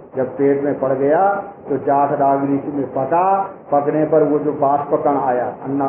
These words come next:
वो अन्न का सार निकला, वो नाभि में जो नाड़ी केंद्र बना हुआ वहां से वितरित, विस्तर-, विस्तृत हुआ, वो फैला, पूरे शरीर में फैला हुआ अन्न, माता पिता के शरीर में फैला,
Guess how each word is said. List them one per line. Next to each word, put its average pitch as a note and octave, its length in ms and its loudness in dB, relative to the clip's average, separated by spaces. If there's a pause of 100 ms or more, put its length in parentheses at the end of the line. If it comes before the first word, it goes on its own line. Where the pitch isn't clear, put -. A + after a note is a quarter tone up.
(180)
वो C3+ 180 -2
अन्न C#3+ 220 -2
का C#3+ 180 2
सार C#3+ 360 0
निकला, B2 280 -4 (1000)
वो E3 120 2 (1400)
नाभि D#3+ 380 2
में F3+ 260 2
जो E3+ 140 4
नाड़ी D#3 360 4
केंद्र D#3 340 2
बना D3+ 240 2
हुआ D3+ 220 4 (100)
वहां D3 340 2
से D#3+ 80 4
वितरित, D#3 520 0 (340)
विस्तर-, D3+ 460 2
विस्तृत F3+ 440 0
हुआ, C#3+ 240 6
वो A#2 180 2 (140)
फैला, D#3+ 280 4 (160)
पूरे D#3 260 2
शरीर D3 260 2
में D3 100 0
फैला C3+ 320 0
हुआ B2+ 220 2
अन्न, A#2 280 -6 (140)
माता C3+ 260 2
पिता C3+ 300 2
के - 180 -6
शरीर E3 320 4
में E3 120 2
फैला, A#2 280 0